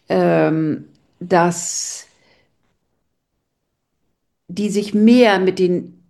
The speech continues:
Themen des Lebens auseinandersetzen. Ich hatte immer die Illusion, wenn ich die Kinder alle homöopathisch behandle,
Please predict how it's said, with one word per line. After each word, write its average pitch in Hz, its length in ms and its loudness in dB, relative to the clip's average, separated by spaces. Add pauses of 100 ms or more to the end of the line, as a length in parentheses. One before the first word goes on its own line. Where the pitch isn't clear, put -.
Themen 233 360 2
des 208 200 -4
Lebens 190 380 -4
auseinandersetzen. 175 960 -4
Ich 170 120 -8
hatte 196 160 0
immer 196 200 0
die 180 220 -4
Illusion, 196 600 2
wenn 190 140 -2
ich 185 100 -8
die - 120 -12
Kinder 185 260 -4
alle 165 420 -4
homöopathisch 190 600 -6
behandle, 175 440 -4